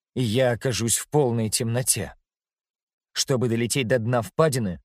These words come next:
нужно три с половиной минуты, но я падаю гораздо дольше.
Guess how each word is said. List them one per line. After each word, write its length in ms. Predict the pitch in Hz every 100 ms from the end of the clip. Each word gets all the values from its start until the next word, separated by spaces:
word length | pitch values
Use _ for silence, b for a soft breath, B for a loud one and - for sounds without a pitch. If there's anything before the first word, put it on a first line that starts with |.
| _
нужно 340 | - 156 139 151
три 180 | 175 180
с 80 |
половиной 480 | - 156 143 147 135
минуты, 380 | 135 156 170 120
но 140 | 120
я 280 | 120 110 143
падаю 420 | 123 147 123 127
гораздо 560 | 113 120 113 139 107 98
дольше. 480 | 92 82 78 -